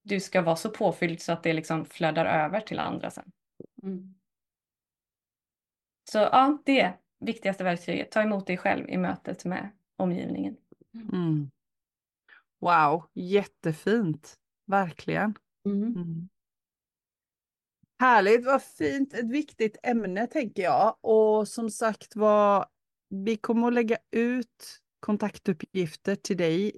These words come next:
Speaker 3: i texten, eh, till den här, eh, det här poddavsnittet.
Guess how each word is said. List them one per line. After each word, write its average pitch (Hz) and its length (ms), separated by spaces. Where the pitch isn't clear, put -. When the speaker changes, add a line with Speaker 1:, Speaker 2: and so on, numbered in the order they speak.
Speaker 3:
i 165 60
texten, 196 800
eh, 180 480
till 180 480
den 180 220
här, 165 280
eh, 165 220
det 170 100
här 165 140
poddavsnittet. 165 1000